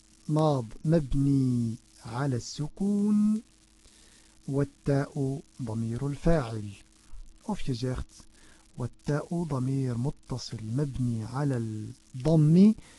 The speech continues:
في محل رفع فاعل. بمساجد، الباء حرف جر،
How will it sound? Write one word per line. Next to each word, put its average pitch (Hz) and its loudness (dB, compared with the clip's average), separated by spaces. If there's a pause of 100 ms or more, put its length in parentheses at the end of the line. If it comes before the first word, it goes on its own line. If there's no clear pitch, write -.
(140)
في 170 2
محل 131 -2
رفع 135 -4
فاعل. 107 -2 (1500)
بمساجد، 139 4 (260)
الباء 151 0 (1400)
حرف 113 -6
جر، 151 2